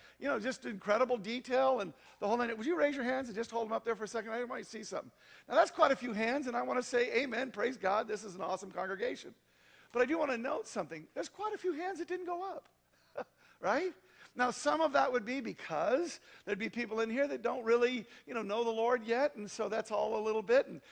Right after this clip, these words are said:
and again, I would say, really look at that sermon from last week, because people ask that there's a, God would prove himself, and I want to say this is one of those times when he actually does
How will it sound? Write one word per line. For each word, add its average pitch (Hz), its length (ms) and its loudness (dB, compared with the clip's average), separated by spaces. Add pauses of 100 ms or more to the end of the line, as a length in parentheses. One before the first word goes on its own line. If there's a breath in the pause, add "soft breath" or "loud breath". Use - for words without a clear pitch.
(140 loud breath)
and 185 100 -4
again, 220 240 -2
I 190 160 0
would 185 160 -2
say, 208 380 0
really 226 320 -2
look 214 180 -6
at 208 120 -6
that - 180 -2
sermon 226 320 -6
from 151 180 -14
last 156 260 -8
week, 185 200 -10
because 180 320 -6 (320 loud breath)
people 226 320 -4
ask 220 320 -2
that 208 120 -8
there's 170 200 -6
a, 170 80 -10 (160)
God 196 200 0
would 160 140 -10
prove 220 220 -6
himself, 160 440 -8
and - 80 -10
I 170 40 -8
want 180 200 -8
to - 80 -14
say 175 240 -4 (260 loud breath)
this - 180 -6
is 190 120 -8
one 196 140 -4
of 202 80 -6
those 185 160 -6
times 190 320 -10
when 170 140 -10
he 170 40 -10
actually 165 360 -10
does - 340 -12